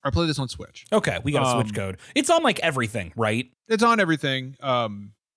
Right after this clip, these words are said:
Speaker 1: here's how I, I wanna tackle this very specifically. So I'm not gonna get into the nitty-gritty of the story of Tomb Raider one through three. They're games from, like, five generations ago or some <laughs> shit.
Speaker 2: And they're
Speaker 1: Like,
Speaker 2: just,
Speaker 1: I
Speaker 2: they're
Speaker 1: mean,
Speaker 2: not, like,
Speaker 1: I first
Speaker 2: narrative masterpieces. That's not
Speaker 1: No,
Speaker 2: what you
Speaker 1: I,
Speaker 2: play Tomb
Speaker 1: it's
Speaker 2: Raider for.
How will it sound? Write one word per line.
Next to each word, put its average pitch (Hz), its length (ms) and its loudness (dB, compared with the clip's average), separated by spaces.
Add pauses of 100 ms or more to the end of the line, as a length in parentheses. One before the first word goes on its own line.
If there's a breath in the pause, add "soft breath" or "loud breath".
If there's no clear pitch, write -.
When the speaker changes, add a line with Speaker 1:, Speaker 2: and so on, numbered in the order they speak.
(800)
Speaker 1:
here's 175 220 -2
how 165 140 2
I, 151 100 2
I - 20 -2
wanna 196 160 -2
tackle 151 220 -4
this 117 160 -10
very 113 180 -4
specifically. 107 520 -16
So 135 140 -6
I'm 147 120 -8
not 170 140 -4
gonna 185 140 -4
get 151 140 0
into 139 160 -6
the 123 100 -6
nitty-gritty 120 440 -6
of 104 40 -14
the 104 60 -16
story 107 280 -10
of 98 60 -18
Tomb 107 160 -16
Raider 101 160 -12
one 98 140 -14
through 101 160 -20
three. - 300 -20 (340)
They're 131 100 0
games 139 260 -2
from, 135 120 -10
like, 117 300 -4 (960)
five 131 240 -2
generations 98 480 -8
ago 90 140 -20
or 92 60 -18
some - 160 -10
<laughs> - 40 -16
shit. - 280 -6 (120)
Speaker 2:
And 294 160 2
they're 359 80 2
Speaker 1:
Like, - 100 2
Speaker 2:
just, 359 120 -2
Speaker 1:
I - 20 -8
Speaker 2:
they're 339 80 0
Speaker 1:
mean, 269 80 4
Speaker 2:
not, 247 220 2
like, 196 140 4
Speaker 1:
I 208 40 2
first 196 240 2
Speaker 2:
narrative 147 380 2
masterpieces. 123 800 -2
That's 139 220 -2
not 151 120 2
Speaker 1:
No, 165 120 4
Speaker 2:
what 143 140 0
you 135 80 0
Speaker 1:
I, 160 60 2
Speaker 2:
play 127 120 2
Tomb 120 180 -2
Speaker 1:
it's 175 100 2
Speaker 2:
Raider 95 180 -2
for. 90 240 -6